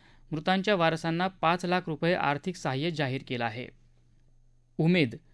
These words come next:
महाराष्ट्र राज्य ग्रामीण जीवन उन्नती अभियानांतर्गत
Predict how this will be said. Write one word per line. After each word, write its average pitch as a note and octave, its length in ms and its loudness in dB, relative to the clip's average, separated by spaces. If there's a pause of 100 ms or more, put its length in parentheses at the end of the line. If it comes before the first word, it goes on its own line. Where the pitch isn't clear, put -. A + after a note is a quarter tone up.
(260)
महाराष्ट्र F3+ 540 4
राज्य F3+ 320 4
ग्रामीण D#3+ 500 4
जीवन D#3+ 340 2
उन्नती E3 440 0
अभियानांतर्गत C#3 880 2